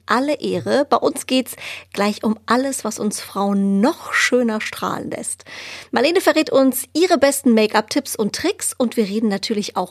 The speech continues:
über Weihnachten im Hause Lufen, über Marlenes peinlichstes Geschenk, Schmusegutscheine und eine feuchtfröhliche Heiligabendtradition.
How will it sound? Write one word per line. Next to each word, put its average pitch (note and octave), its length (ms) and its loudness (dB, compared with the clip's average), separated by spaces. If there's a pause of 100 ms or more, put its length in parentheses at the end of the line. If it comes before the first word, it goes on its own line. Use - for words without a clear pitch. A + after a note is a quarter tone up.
über A3+ 240 -2
Weihnachten C#4+ 640 0 (260)
im G#3+ 220 2
Hause G3 260 2
Lufen, G3 540 0
über A3 400 2 (360)
Marlenes G#3+ 600 0 (200)
peinlichstes D4+ 720 0
Geschenk, - 560 -4 (300)
Schmusegutscheine C4+ 1300 2
und A#3 160 -4
eine F#3+ 200 -2
feuchtfröhliche A3 1160 -2 (240)
Heiligabendtradition. - 1160 -8